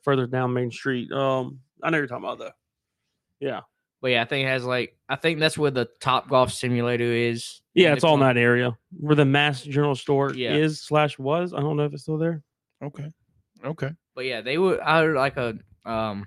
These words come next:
Speaker 2: that you could reserve a booth or something, and then you got, like, an hour's worth of lane time for bowling. I mean,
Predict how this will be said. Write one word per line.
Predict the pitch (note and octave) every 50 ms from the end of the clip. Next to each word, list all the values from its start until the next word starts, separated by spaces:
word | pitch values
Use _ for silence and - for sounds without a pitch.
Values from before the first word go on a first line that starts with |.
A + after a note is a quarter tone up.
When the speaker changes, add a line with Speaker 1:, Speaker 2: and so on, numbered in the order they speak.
| - -
Speaker 2:
that | A2+ A#2+
you | B2 B2+ B2
could | - C#3+ B2+
reserve | A#2+ A#2+ A#2 A2 A#2+ A#2+ A#2+ A#2 A2+ A2+ A2
a | A2+ A2
booth | G#2+ A2 A#2 A2+ A#2 A#2 A2 -
or | A#2+ A2
something, | - - B2 A2+ G2+ A#2+ A#2+ G2
and | A#2 A#2+ A#2
then | A2+ A#2 A2+ A#2
you | A#2 A2
got, | A#2 A#2+ G#2+ D2+
like, | G2 A#2 A2+ -
an | A#2 A2
hour's | G#2 A2 G#2+ A2+ A#2 A2+ A2
worth | A2 G#2+ A2 A2 -
of | - G#2
lane | G#2+ G#2 G#2 G#2+ G#2 A2 A2 G2+
time | - G#2 G#2 G#2 G#2 G#2 G#2 G#2 G2+ G#2 G#2+ A2+ _ _ _ _ _
for | - A#2
bowling. | G#2+ G#2+ G#2+ G#2 G#2+ G#2 G#2 G#2+ G#2 G2+ G#2 G#2 - _ _ _ _ _ _ _ _ _ _ _ _ _ _ _ _ _ _ -
I | A#2
mean, | A#2 A#2 A2 G#2+ G#2 G2+ F#2+